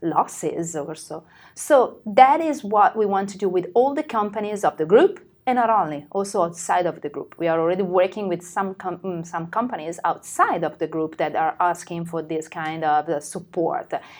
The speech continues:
And we are very happy because the goal at the end is that the whole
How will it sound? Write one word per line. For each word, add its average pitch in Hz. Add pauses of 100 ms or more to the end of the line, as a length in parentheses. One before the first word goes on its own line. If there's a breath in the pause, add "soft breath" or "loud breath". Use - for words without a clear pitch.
(200 loud breath)
And 196
we 302
are 359
very 302
happy 262
because 170
the 196
goal 240
at 160
the 175
end 160
is 175
that 165
the 165
whole 311